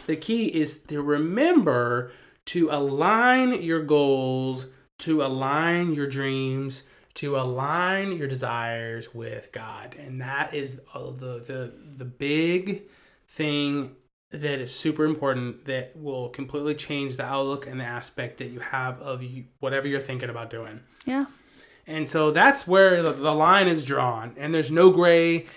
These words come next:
Speaker 1: It's black and white. Um, and so are your goals and dreams aligned with God, yes or no? If you answer no,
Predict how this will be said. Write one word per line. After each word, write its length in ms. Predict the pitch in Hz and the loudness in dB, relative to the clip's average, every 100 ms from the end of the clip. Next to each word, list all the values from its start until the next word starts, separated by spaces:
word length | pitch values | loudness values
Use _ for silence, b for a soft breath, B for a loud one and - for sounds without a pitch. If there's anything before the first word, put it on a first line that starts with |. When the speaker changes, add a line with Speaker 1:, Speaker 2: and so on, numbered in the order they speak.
| B B | B B
Speaker 1:
It's 220 | 156 139 | -4 -2
black 380 | 135 143 170 175 | 0 2 4 2
and 160 | 175 | -2
white. 500 | 160 151 151 151 156 - | -2 0 0 0 -6 -12
Um, 580 | 139 139 131 123 120 120 | -4 -2 0 -2 -6 -10
and 180 | 151 139 | -10 -8
so 240 | - 139 131 | -4 -2 -2
are 160 | 147 | 0
your 140 | 165 175 | 2 2
goals 320 | 147 160 156 | 6 8 8
and 140 | 151 | 2
dreams 240 | 143 147 147 | 0 -2 -2
aligned 320 | 143 135 139 | 0 2 2
with 120 | 131 | 0
God, 300 | 143 135 135 | 0 2 2
yes 260 | 131 123 - | 0 -4 -6
or 60 | |
no? 320 | 117 156 170 160 | 0 2 4 4
If 100 | 139 | 2
you 100 | 131 | -4
answer 280 | 123 123 | -6 -8
no, 520 | 117 143 175 180 175 | -6 -2 2 2 0